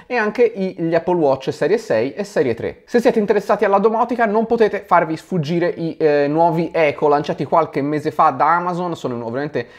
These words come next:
gli smart speaker dell'azienda. Il prodotto che abbiamo selezionato noi per questi dieci è Echo Dot di quarta generazione, che verrà venduto a soli ventiquattro euro, che è, eh, il prezzo più basso a cui questo prodotto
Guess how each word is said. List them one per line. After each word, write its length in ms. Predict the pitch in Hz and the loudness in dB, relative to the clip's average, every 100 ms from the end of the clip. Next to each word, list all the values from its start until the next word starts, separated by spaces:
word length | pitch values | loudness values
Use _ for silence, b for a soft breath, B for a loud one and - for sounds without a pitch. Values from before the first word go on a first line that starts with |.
| B | B
gli 180 | - 151 | -4 0
smart 380 | 143 139 147 151 | 0 2 0 -2
speaker 420 | 139 - 190 185 | -8 -4 -2 0
dell'azienda. 600 | 160 180 196 170 202 208 190 | 0 0 0 0 -2 -2 0
Il 120 | 220 | 0
prodotto 420 | 208 190 196 175 | 0 0 0 0
che 100 | 156 | 0
abbiamo 180 | 143 143 | 0 -2
selezionato 460 | 143 143 175 165 160 | -4 -6 -4 -4 -2
noi 100 | 156 | -2
per 120 | 135 | -2
questi 220 | 147 147 | -2 0
dieci 300 | 175 196 170 | 0 0 0
è 160 | 156 - | 0 2
Echo 240 | 180 170 | 0 2
Dot 220 | 139 151 | 2 0
di 100 | 135 | 0
quarta 320 | 127 170 - 127 | 0 2 2 -4
generazione, 760 | 135 147 151 - 202 190 208 B B B | -4 -4 -4 -4 -4 -2 -4 B B B
che 120 | - 226 | 2 4
verrà 220 | 165 185 | 4 2
venduto 400 | 196 202 220 220 | 2 0 0 0
a 100 | 165 | -2
soli 300 | - 208 196 | 2 2 2
ventiquattro 1000 | 135 185 190 190 - 185 175 - 180 170 | 0 0 -2 -4 2 2 2 -2 -4 0
euro, 420 | 170 156 156 147 | 4 4 4 2
che 120 | 151 | 2
è, 160 | 160 160 B B | 0 0 B B
eh, 200 | 139 139 | 2 2
il 180 | 160 147 | 2 0
prezzo 380 | 196 190 - 170 | 2 0 0 -4
più 160 | - | -2
basso 460 | 156 170 165 - 170 | 4 4 4 0 0
a 100 | 165 | 0
cui 220 | - 165 | 0 -4
questo 260 | 151 143 143 | -2 -4 -2
prodotto 520 | 151 151 160 165 - | 0 0 0 -2 -4